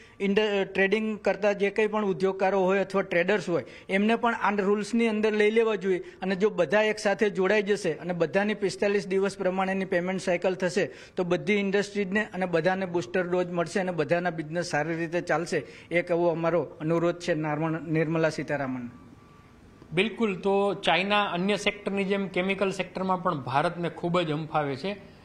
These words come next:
Speaker 2: અ, મોટાભાગે તે આગળ જ રહે છે, પરંતુ અહીંયાથી જે સૂચનો કરવામાં આવ્યા છે એ મુજબ જો સરકાર છે એ પગલાં લે અને બજેટમાં એ પ્રમાણેની જોગવાઈ કરે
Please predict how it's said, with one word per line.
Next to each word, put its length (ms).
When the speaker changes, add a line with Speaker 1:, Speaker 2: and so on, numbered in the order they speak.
Speaker 2:
અ, 80
મોટાભાગે 600
તે 160
આગળ 340
જ 100
રહે 200
છે, 100
પરંતુ 380
અહીંયાથી 360
જે 100
સૂચનો 420
કરવામાં 420
આવ્યા 200
છે 140
એ 260
મુજબ 300
જો 200
સરકાર 460
છે 260
એ 60
પગલાં 380
લે 120
અને 180
બજેટમાં 560
એ 20
પ્રમાણેની 480
જોગવાઈ 380
કરે 360